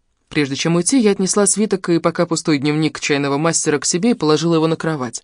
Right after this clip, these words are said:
Затем посмотрела в зеркало. Лицо было все еще красным после церемонии, и под мышками расплылись большие темные пятна. Я переоделась и расправила церемониальную одежду на кровати,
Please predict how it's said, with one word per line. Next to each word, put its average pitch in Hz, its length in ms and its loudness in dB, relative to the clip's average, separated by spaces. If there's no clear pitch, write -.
Затем 196 260 2
посмотрела 240 480 4
в 180 40 0
зеркало. 160 420 2
Лицо 247 280 4
было 226 180 6
все 233 160 2
еще 214 220 2
красным 233 400 2
после 156 240 0
церемонии, 180 560 4
и 160 40 0
под 165 200 0
мышками 180 380 2
расплылись 165 440 2
большие 151 340 0
темные 151 340 0
пятна. 135 440 -8
Я 196 240 2
переоделась 190 680 2
и 151 120 2
расправила 180 560 2
церемониальную 143 600 0
одежду 175 300 2
на 185 100 4
кровати, 233 480 2